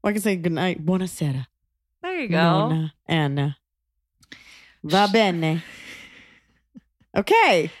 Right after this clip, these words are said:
Speaker 2: Good work.
Speaker 1: Because here's what, when Michelle and I, I went to Italy, my parents took me to Italy, and Michelle came when I was sixteen. And,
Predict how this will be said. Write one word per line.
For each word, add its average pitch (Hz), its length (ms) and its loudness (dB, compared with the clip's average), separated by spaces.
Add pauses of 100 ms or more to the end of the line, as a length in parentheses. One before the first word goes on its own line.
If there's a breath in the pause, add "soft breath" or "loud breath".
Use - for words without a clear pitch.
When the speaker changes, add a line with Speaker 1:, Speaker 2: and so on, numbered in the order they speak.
(160 loud breath)
Speaker 2:
Good 277 140 -4
work. 370 320 -4 (560 loud breath)
Speaker 1:
Because 208 280 2
here's 208 240 2
what, 185 240 -2
when 180 200 -2
Michelle 202 320 0
and 220 100 0
I, 165 180 2
I 175 40 0
went 185 180 -2
to - 100 -2
Italy, 160 280 0
my 160 120 -2
parents 175 240 -2
took 185 80 -2
me 180 80 0
to 113 40 0
Italy, 156 340 0
and 151 280 -4
Michelle 160 360 0
came 147 300 -2
when 156 80 -6 (340 loud breath)
I 165 40 0
was 160 80 -2
sixteen. 147 580 -4 (420 loud breath)
And, 160 340 -2